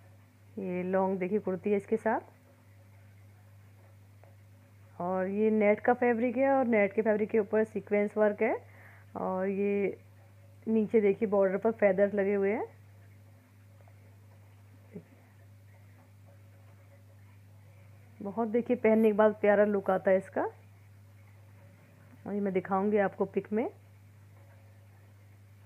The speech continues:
और देखिए पूरा मैंने दुपट्टे पर इसमें silver color की lace दी है, क्योंकि इसमें कोई golden work नहीं है, तो इसलिए मैंने ये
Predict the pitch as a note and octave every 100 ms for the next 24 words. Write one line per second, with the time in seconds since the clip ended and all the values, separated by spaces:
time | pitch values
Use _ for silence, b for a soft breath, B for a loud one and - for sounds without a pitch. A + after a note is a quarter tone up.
0 | - - - - - - - - - -
1 | - - - - - - - - - -
2 | - - - - - - - - - -
3 | G3 F3 E3 E3+ G3 A3 A3+ G#3 G#3+ A3
4 | A3 A3 - - - _ - - - -
5 | - - - G#3+ G3+ G3 G3+ - A3+ A3
6 | G#3+ A3 G#3+ G#3+ - G#3+ G#3+ G#3+ G#3 G3
7 | G#3+ G#3 G3+ G3+ G3+ G3+ D#4+ - b b
8 | b - A3+ A3+ A#3 A3+ A3+ A#3 A3+ A3+
9 | - - - - - - G#3+ G#3+ G3 G#3
10 | G3+ A3 G#3 G#3 A3+ G#3 G3+ D4+ b b
11 | b b - G3 G3+ G#3 - A#3+ A#3 A3+
12 | A3 G#3+ G#3+